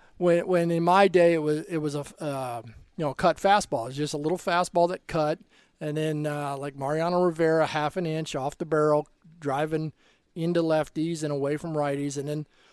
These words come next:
all of a sudden it's kinda turned into a, a baby slider.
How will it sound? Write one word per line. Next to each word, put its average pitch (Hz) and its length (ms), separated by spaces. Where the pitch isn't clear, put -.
all 160 120
of 170 80
a 170 40
sudden 175 280
it's 151 160
kinda 165 240
turned 170 340
into 151 380
a, 139 220
a 143 120
baby 170 360
slider. 147 680